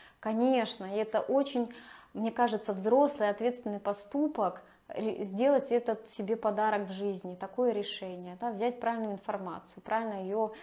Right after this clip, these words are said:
вместить в себя и начать уже менять, м, то, что,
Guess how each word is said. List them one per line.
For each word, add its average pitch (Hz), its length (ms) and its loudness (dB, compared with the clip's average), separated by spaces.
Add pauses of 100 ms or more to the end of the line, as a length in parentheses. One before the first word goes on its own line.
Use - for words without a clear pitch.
(520)
вместить 233 580 0
в - 60 -16
себя 180 520 -8
и 214 260 -4
начать 254 480 -4
уже 233 260 0
менять, 226 500 -2 (140)
м, 208 220 -10 (100)
то, 269 180 4
что, 220 500 0